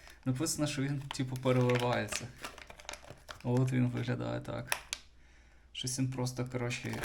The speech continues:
різний колір іде, типу, і все. Скільки тут його? Двісті п'ятдесят грам.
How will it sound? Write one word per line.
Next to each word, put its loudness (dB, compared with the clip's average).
різний 4
колір 2
іде, 0
типу, -4
і -6
все. -6
Скільки -4
тут -4
його? -4
Двісті 2
п'ятдесят -2
грам. 2